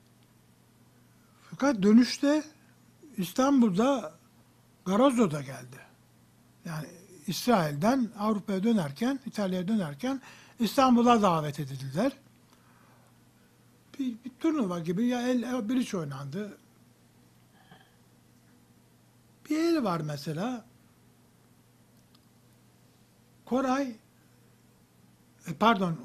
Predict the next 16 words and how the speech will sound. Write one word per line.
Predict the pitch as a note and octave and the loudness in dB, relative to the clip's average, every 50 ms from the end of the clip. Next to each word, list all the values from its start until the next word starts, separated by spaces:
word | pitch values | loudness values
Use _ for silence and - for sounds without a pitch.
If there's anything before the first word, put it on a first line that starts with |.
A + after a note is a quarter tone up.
| - | -8
Mehmet | E3 E3+ F#3 G3 G#3 A3 A#3+ - - | -6 -4 -2 0 2 2 0 0 -2
Kortay, | - C4 C#4 - - - F#3+ F#3+ A#3 A#3+ G3+ - _ _ _ _ _ _ _ _ _ _ _ _ _ _ _ _ _ | -2 0 0 0 -2 -2 -2 -2 -2 -4 -8 -12 _ _ _ _ _ _ _ _ _ _ _ _ _ _ _ _ _
ya | - - - - - | -20 -20 -20 -12 -8
çok | - B3+ G#3+ F3+ | -8 -6 -6 -4
özel | E3+ F3+ G3+ G3+ F#3 D3+ | -4 -2 -2 -2 -4 -4
biriydi | D3 C#3 C#3 C3+ C3+ - | -6 -8 -10 -12 -12 -14
Mehmet | C3+ C3+ C3+ C3+ C3+ C3 - | -14 -14 -14 -16 -18 -18 -20
Kortay. | - - C3+ B2 - - D#3+ E3 F3+ - - _ _ _ _ _ _ _ - _ _ _ _ _ _ _ _ _ _ _ _ _ _ _ _ _ _ _ _ _ _ _ _ _ _ _ _ _ _ _ _ _ _ _ _ _ _ _ _ _ _ _ _ _ _ _ _ _ _ _ - | -20 -20 -20 -20 -16 -14 -14 -14 -14 -16 -20 _ _ _ _ _ _ _ -20 _ _ _ _ _ _ _ _ _ _ _ _ _ _ _ _ _ _ _ _ _ _ _ _ _ _ _ _ _ _ _ _ _ _ _ _ _ _ _ _ _ _ _ _ _ _ _ _ _ _ _ -6
Üzülerek | G3+ F#3 E3+ G#3 A3 B3+ C#4 C#4 A#3+ F3 F3 | -4 -2 0 0 2 2 2 2 0 -2 -2
itiraf | E3 C#3+ - E3+ D3+ C#3+ C#3+ C3+ | -4 -6 -6 -8 -8 -8 -8 -10
edeceğim, | D3 C#3+ C#3 C#3 C3 F3+ A3 A#3+ | -10 -12 -12 -10 -8 -6 -6 -6
örneğini | - F#3+ F#3 F#3 F3+ F#3+ G3 G3+ G#3 G#3+ | -4 -4 -2 -2 0 0 0 0 2 0
de | A3 G#3 | 0 0
görmedim | F3 G3+ G3 F#3 E3 D3 C#3 C3+ C3+ - | 0 -2 -2 -2 -2 -6 -8 -12 -14 -14
şimdiye | - D#3 C3+ B2+ C3 B2+ | -14 -14 -14 -14 -16 -18
kadar. | - - C3 - - - - | -20 -20 -20 -20 -20 -20 -20